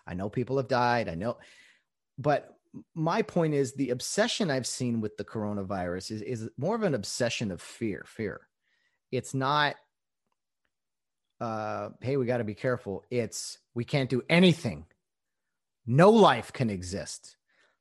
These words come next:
because there is fear."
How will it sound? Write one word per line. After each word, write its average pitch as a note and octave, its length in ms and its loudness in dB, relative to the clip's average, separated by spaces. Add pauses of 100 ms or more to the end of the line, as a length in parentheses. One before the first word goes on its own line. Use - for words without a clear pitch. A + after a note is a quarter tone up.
(100)
because A2+ 480 0
there A2 340 -2
is F2+ 460 -8 (420)
fear." - 480 -6